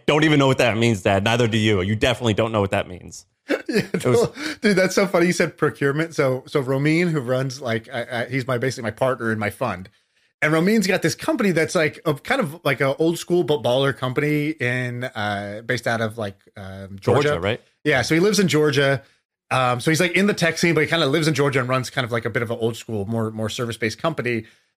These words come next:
Speaker 2: that, like, I think her, his wife's dad or something started, and he, like, took it over and, like, grew it a bunch and is doing great with it. So I think the business does, like, fifty million a year or something. It's, like, a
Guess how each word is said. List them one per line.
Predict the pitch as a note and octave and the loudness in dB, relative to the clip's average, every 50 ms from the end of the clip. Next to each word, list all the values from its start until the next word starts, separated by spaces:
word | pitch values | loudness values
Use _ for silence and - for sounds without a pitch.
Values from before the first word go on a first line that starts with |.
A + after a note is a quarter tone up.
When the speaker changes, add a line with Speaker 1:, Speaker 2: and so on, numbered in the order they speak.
| _ | _
Speaker 2:
that, | - C#3 B2+ B2 | -2 -2 -2 0
like, | A2+ A2+ A2+ A2 - - - | 0 0 -2 -2 -2 -2 -2
I | F3 F3 | 0 2
think | F#3+ G3 - - - _ - | 2 0 0 -4 -10 _ -18
her, | - - - _ - | -18 -18 -18 _ -10
his | - A#2 A#2 G#2+ F#2+ | -6 -4 -4 -4 -4
wife's | G#2+ C3+ C#3 C#3 C#3 - - - | -2 -2 0 0 0 -2 -6 -8
dad | - - B2 B2 B2 B2 B2+ A#2+ | -4 -2 0 0 2 0 0 0
or | A#2 | -2
something | - C3+ A#2 C3+ A2 | -4 -6 -6 -6 -6
started, | - - C3+ B2 B2 B2 | -4 -2 0 0 0 0
and | A#2 A2+ | -2 -2
he, | B2+ C3+ | -2 -2
like, | C3 B2 A2+ - | -2 -2 -2 -4
took | - B2+ - | -8 -6 -4
it | C3 | -2
over | A#2+ A#2 A2+ A2+ A2+ A2 | -2 -2 -2 -2 -4 -4
and, | G#2 | -4
like, | G2+ G#2 G2 | -6 -8 -10
grew | - A#2 A#2 A2+ | -8 -4 -2 -2
it | A2 G#2+ | -2 -2
a | |
bunch | F#2+ A#2 A2 G#2+ G#2 - - | -2 -2 -4 -4 -4 -6 -8
and | A2 G2+ G#2 G2+ _ _ _ _ _ _ _ _ - | -10 -10 -12 -14 _ _ _ _ _ _ _ _ -10
is | G#2 - | -4 -2
doing | C3 A2 A2+ | -2 -2 0
great | A2+ A#3 C4+ | 0 0 0
with | - D3 C#3 | 0 0 -2
it. | C#3 - - | -2 -4 -4
So | - - D#3 C#3 D3 - | -2 0 0 0 0 0
I | D#3+ F#3 | 0 0
think | F#3 D#4 G#3+ | 2 2 0
the | F3+ | 0
business | B2+ - F3 E3 C3+ C#3 | 0 0 0 0 0 0
does, | - D3+ C3 - | 0 0 0 0
like, | A#2 - | -2 -4
fifty | - - F3 - - C#3 | -2 -4 -2 -2 -2 0
million | C3+ C3+ C3 B2+ A#2 A2 | 0 2 2 0 0 -2
a | |
year | G#2 A2 A#2+ A#2 G2+ | -4 -2 -2 -2 -2
or | G2 | -4
something. | - - G#2 F#2+ F#2 F#2+ | -6 -8 -12 -14 -12 -12
It's, | A2+ A#2 C3 D3 D3+ D#3 | -10 -8 -8 -8 -4 -4
like, | A3 G#3+ | -2 -2
a | G3 F#3+ E3 | -2 -4 -6